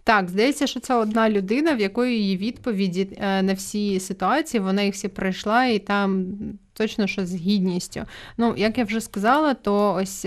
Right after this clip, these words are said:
ем, помилка при встановленні причинно-наслідкових зв'язків, ось ця роздача непрошених порад. Ем,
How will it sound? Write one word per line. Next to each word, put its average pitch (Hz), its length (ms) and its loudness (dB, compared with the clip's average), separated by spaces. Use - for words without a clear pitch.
ем, 185 540 2
помилка 220 420 4
при 202 200 -4
встановленні 208 720 2
причинно-наслідкових 202 1160 0
зв'язків, 185 560 -2
ось 208 180 -4
ця 185 160 0
роздача 190 500 0
непрошених 185 600 -4
порад. 233 500 -2
Ем, 185 460 4